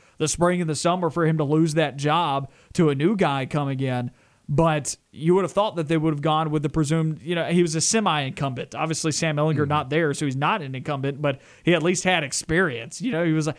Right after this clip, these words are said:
Speaker 1: he was like the vice quarterback <laughs> last year. You know, you thought that he had a shot, and they go with someone who had no playing time. And that obviously,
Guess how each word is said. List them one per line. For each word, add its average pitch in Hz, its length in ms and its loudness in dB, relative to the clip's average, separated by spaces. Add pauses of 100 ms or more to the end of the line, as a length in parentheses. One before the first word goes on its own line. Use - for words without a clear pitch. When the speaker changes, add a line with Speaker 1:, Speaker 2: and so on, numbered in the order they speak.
(120)
Speaker 1:
he 196 60 4
was 190 100 2
like 160 160 -2
the 175 80 2
vice 180 380 -2
quarterback 123 600 -6
<laughs> - 0 -
last 151 400 -2
year. 131 200 -4
You 127 120 -6
know, 151 100 2
you 175 160 2
thought 185 240 0
that 175 100 -2
he 160 80 0
had 165 160 0
a 127 80 -8
shot, 139 580 -2 (360)
and 143 540 -2
they 151 160 0
go 165 240 4
with 156 200 2
someone 151 320 0
who 147 240 2
had 139 420 -6
no 269 160 4
playing 123 320 -6
time. 117 300 -12 (100)
And 131 160 -6
that 160 160 0
obviously, 160 580 0